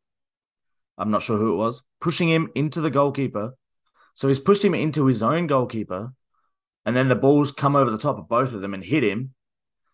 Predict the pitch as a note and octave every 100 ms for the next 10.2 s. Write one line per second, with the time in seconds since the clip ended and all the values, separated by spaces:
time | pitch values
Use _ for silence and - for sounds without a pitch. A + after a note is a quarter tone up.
0 | _ A2 G2+ C3 B2+ B2 A2 A#2 A2+ A2
1 | G#2 G2+ G2 G#2+ _ _ _ - D#3 F3
2 | D3+ D3+ D3+ D#3 C#3 D3 C#3 - C#3+ C3+
3 | C3 A#2+ _ _ _ _ _ _ _ _
4 | - - G#3 A3+ G#3+ F#3+ E3+ E3+ - -
5 | F3+ F#3+ E3 A2+ - _ - A#2 C#3 D3+
6 | C3+ B2+ A#2+ - B2+ A2 - - G#3+ E3
7 | - B2 A2 G#2+ G2+ G2 F#2 F#2 G2 A2+
8 | C3+ _ _ _ _ _ A#2 B2+ B2 -
9 | C3 A#2 B2+ B2+ A#2+ A2+ - B2 A#2+ A#2
10 | A2 G#2+